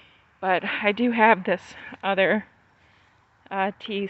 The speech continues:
so that in case I do decide to add another row of pumpkins, I can just, um, switch it out. The only bad thing is, like, once you get the hose <laughs> on there,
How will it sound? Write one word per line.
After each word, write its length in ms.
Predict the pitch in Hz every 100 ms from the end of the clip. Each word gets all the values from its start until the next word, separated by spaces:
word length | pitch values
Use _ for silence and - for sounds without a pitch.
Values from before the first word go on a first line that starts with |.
| -
so 80 | 180
that 240 | 147 139
in 100 | 185
case 260 | - 208 196
I 100 | 175
do 180 | 190
decide 360 | 185 220 202 180
to 140 | 170
add 160 | 170 202
another 320 | 214 214 214
row 200 | 220 220
of 120 | 226 -
pumpkins, 540 | 226 220 - 226 220
I 100 | 190
can 180 | 170 180
just, 260 | 175 - - - - _ _ _ _ _ _
um, 320 | - 180 175 180 - - - - _ _ - _ -
switch 240 | 185 -
it 80 | 170
out. 300 | 151 151 - - - - - _ _ -
The 60 |
only 260 | 208 269 285
bad 340 | 185 190 214
thing 300 | 254 269 285 269 -
is, 120 | 202
like, 200 | 196 190
once 240 | 208 233 233
you 60 |
get 180 | 208 202
the 100 | 196
hose 360 | 196 202 208 226 -
<laughs> 160 | - -
on 240 | 190 -
there, 360 | 233 254 294 311